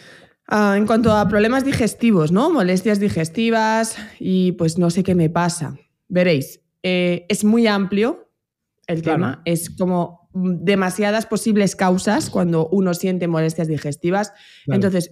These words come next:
Speaker 1: ¿yo qué recomiendo? ¿O cómo hago el trabajo de me molesta aquí, me duele aquí,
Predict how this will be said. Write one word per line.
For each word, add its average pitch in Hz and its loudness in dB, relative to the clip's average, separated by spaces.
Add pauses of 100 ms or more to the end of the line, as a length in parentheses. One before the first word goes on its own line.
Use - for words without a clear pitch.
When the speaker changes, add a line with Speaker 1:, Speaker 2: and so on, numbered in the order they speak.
Speaker 1:
¿yo 240 0
qué 196 0
recomiendo? 139 -2 (380)
¿O 151 -4
cómo 170 0
hago 165 0
el 156 -4
trabajo 147 -6
de 160 -4
me 160 -2
molesta 147 -2
aquí, 208 -4
me 160 -2
duele 147 -2
aquí, 220 -4